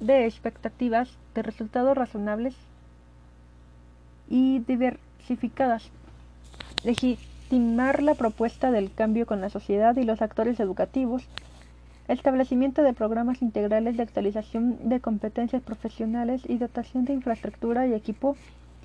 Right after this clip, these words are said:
acordes a las pretensiones del cambio. Otras medidas tienen que ver con la existencia de políticas que simplifiquen los procesos administrativos y burocráticos, en lo que se suele invertir mucho tiempo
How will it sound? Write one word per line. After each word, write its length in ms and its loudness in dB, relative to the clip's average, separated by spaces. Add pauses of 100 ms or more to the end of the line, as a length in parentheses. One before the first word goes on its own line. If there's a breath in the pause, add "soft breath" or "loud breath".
(520 loud breath)
acordes 500 4
a 60 2
las 320 2 (120)
pretensiones 600 -2
del 180 -4
cambio. 340 0 (580)
Otras 260 2
medidas 400 0 (400)
tienen 260 2
que 140 0
ver 180 -2
con 180 0
la 60 0
existencia 560 -2
de 100 2
políticas 540 -4
que 100 -6
simplifiquen 720 -2
los 120 0
procesos 460 -6
administrativos 840 -4
y 20 -6
burocráticos, 800 -2
en 100 -2
lo 100 -4
que 120 -8
se 300 -4 (120)
suele 240 0
invertir 380 0
mucho 240 -2
tiempo 480 -2